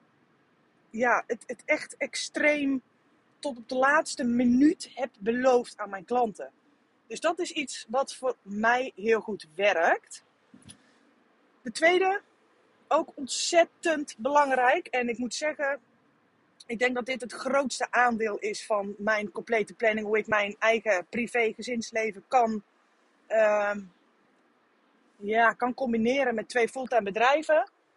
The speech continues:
Hele goede, duidelijke afspraken met je partner maken. Dat is iets wat bij mijn vriend en mij echt aan de orde van de dag is. Echt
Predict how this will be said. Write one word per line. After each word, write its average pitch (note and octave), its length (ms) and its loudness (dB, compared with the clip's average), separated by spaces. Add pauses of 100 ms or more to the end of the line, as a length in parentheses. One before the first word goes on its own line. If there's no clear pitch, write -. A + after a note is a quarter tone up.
(580)
Hele D4+ 640 -2 (240)
goede, B3 540 -2 (120)
duidelijke A#3 600 2
afspraken G3 640 -2
met F#3 140 -16
je F#3 80 -16
partner F#3+ 400 4
maken. C#3+ 420 -8 (840)
Dat C#4 160 2
is D#4+ 120 -6
iets C#4+ 180 -6
wat C4 160 -2
bij B3+ 100 2
mijn A#3+ 220 2
vriend E4 400 -6 (100)
en A3+ 200 -4
mij A3 320 2 (160)
echt - 600 -2 (580)
aan A#3 180 0
de F#3 100 -12 (100)
orde D#4 240 -2
van B3+ 180 -4
de G3+ 120 -8
dag G3 300 4
is. - 400 -14 (840)
Echt - 380 -4